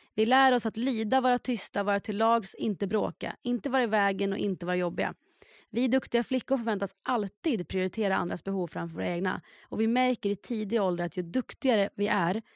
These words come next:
ju mer kärlek och beröm får vi. Vi lägger vår autenticitet, känslor och egna behov på hyllan för att istället skapa en perfekt polerad yta och göra det som förväntar av oss.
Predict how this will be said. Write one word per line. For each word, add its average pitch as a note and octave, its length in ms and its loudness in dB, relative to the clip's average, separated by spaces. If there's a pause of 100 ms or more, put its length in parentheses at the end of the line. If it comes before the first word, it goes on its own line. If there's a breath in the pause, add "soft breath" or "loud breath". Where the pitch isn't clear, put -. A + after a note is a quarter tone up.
(100)
ju G#3+ 140 -2
mer A3+ 240 2
kärlek F#3 420 -2
och F3+ 60 -4
beröm F#3 320 -2
får - 180 -8
vi. F#3+ 200 -6 (160)
Vi A3 180 -2
lägger B3 300 0
vår G3 240 0 (320)
autenticitet, G#3 1000 -2
känslor G3+ 420 -2
och - 40 0
egna F#3 120 -2
behov G3 260 -2
på F#3 120 -4
hyllan G3+ 460 -2 (400 loud breath)
för G#3+ 60 -4
att G#3+ 60 -2
istället A#3+ 560 0
skapa G#3 300 0
en F#3 60 -6
perfekt G#3+ 460 -4
polerad F#3+ 240 -2
yta G3+ 260 -2
och G3 40 0
göra F3+ 140 0
det F3 60 -2
som E3+ 140 -12
förväntar A3 360 -2
av F#3 120 -12
oss. - 240 -14